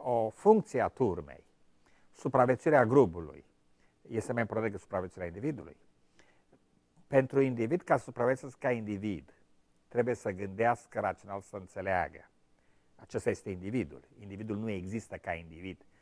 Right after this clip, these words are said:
fără o gândire rațională, doar o funcție a turmei. Pentru ca turma să supraviețuiască ca turmă, n-are nevoie de adevăr, ci are nevoie de mituri.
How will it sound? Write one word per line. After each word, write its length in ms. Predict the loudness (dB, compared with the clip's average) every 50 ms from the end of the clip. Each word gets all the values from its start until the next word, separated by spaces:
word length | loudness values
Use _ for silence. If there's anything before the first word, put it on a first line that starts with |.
| _ _
fără 180 | _ 0 0 2
o 20 |
gândire 220 | 0 0 -2 -2
rațională, 380 | 0 -2 -2 -2 -2 -2 -2 -2
doar 120 | -2 -4
o 40 | -4
funcție 280 | -4 -8 -12 -10 -8 -8
a 40 | -8
turmei. 400 | -6 -8 -10 -10 -12 -16 -20 _ _ _ _ _ _ _ _ _ _ _ _ _ _
Pentru 240 | -12 -10 -10 -10 -6
ca 160 | -2 -2 -2
turma 440 | -2 4 8 8 8 8 8 4 0
să 300 | -2 -2 -6 -6 -6 -6 -8 -14 -20 -20
supraviețuiască 640 | -18 -14 -6 -4 -4 -4 -4 -4 -6 -4 -4 -4
ca 160 | -6 -6 -10 -12
turmă, 480 | -4 -2 -2 -2 -2 -6 -12 -20 _ _ _ _ _ _ _ _ _ _ _
n-are 260 | -8 -2 0 0 0
nevoie 400 | 0 0 -2 0 2 4 4 4
de 160 | 4 2 -2 -4
adevăr, 760 | -4 -4 -6 -6 -4 -4 -2 0 0 0 0 0 -2 -6 _ _ _
ci 140 | _ -20 -10 -4
are 160 | -4 -2 -2
nevoie 280 | -2 -4 -4 -4 -4 -4
de 120 | -6 -8
mituri. 560 | -8 -8 -6 -6 -6 -8 -10 -16 -20 -20 -20